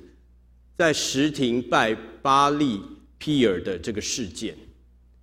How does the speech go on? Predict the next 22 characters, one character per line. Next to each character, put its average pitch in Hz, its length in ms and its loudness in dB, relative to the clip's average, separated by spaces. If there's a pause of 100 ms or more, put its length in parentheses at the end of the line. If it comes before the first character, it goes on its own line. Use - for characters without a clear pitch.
(500)
他 202 100 2
们 214 240 6
认 220 300 8
为 151 240 8
约 190 200 10
旦 190 200 4
河 147 260 6
东 170 240 4
的 160 100 6
支 156 280 -2
派 156 320 2
筑 135 420 -4
坛 131 560 -2
的 151 140 4
目 190 260 4
的 151 460 0 (200)
是 - 240 -2
为 160 220 6
了 127 160 4
离 120 200 0
弃 143 320 -2
神， 104 420 -4